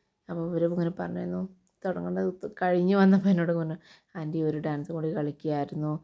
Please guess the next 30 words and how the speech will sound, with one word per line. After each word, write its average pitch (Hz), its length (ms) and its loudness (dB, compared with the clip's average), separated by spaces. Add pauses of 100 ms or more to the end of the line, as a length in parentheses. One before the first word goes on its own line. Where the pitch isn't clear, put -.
(380)
ഏഹ്, 151 180 -6
ഇപ്പോൾ 151 280 -4 (640)
പ്രാക്ടീസ് 151 440 -4
ചെയ്യാൻ 156 300 -2
സമയമില്ലായിരുന്നു." 151 800 -2
അപ്പോൾ 175 180 -4
ഇത് 185 160 8
വേഗം 196 320 8
കേട്ടോ, 196 280 6 (640)
ടു 196 100 4
ഡേയ്സോ 196 300 4
ത്രീ 196 240 2
ഡേയ്സിനോ 190 360 2
ഒരു 190 180 0
പ്രാക്ടീസ് 175 420 2
ചെയ്താണ് 170 420 2
ഇവർ. 165 260 4 (580)
അപ്പോൾ 160 260 -6 (320)
ഒരെണ്ണം 170 340 2
കൂടി 165 160 2
കളിക്കാൻ 156 300 0
നമുക്ക് 151 240 -2
ഇനി 156 140 0
അടുത്ത 151 280 -4
പ്രോഗ്രാം 156 500 -4
ഉണ്ടാകുമ്പോൾ 156 360 -2
ഒരെണ്ണം 156 360 -2
കൂടി 156 180 0
കളിക്കണം 151 460 -4
കേട്ടോ. 151 280 -4